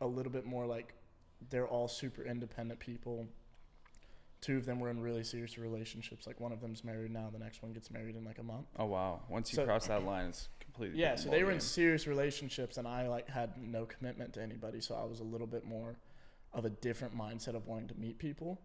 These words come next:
Speaker 2: Mm.
Speaker 1: So a lot of it was me kinda, like, going out on a limb alone. Like, I joined church groups, and <clears throat> I was going to Red Rocks for a little bit and joined, like, a men's group. And through that, I ended up, like, starting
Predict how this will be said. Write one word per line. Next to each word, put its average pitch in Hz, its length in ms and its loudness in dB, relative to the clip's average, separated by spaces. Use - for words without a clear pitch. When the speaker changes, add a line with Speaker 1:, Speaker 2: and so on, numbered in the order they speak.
Speaker 2:
Mm. 110 360 0
Speaker 1:
So 123 200 4
a - 20 6
lot 127 280 8
of 143 60 0
it 135 100 2
was 123 320 2
me 123 160 0
kinda, 120 320 -4
like, 113 360 -4
going 113 280 0
out 113 120 0
on 117 80 0
a 110 120 -2
limb 110 160 -2
alone. 113 400 -2
Like, 117 180 -6
I 113 140 -4
joined 113 380 -4
church - 380 -6
groups, 113 480 -4
and 110 440 -6
<clears throat> - 240 -16
I 135 60 8
was 131 100 6
going 131 160 8
to 117 60 0
Red 123 300 6
Rocks 113 260 0
for 113 120 0
a 123 60 0
little - 200 -2
bit - 180 -2
and 117 220 0
joined, 135 260 4
like, 135 160 8
a 139 40 2
men's 123 300 2
group. 117 240 -2
And 113 140 -2
through 135 180 0
that, 127 180 6
I 120 140 2
ended 120 180 -2
up, 117 120 -6
like, 120 200 0
starting 120 720 2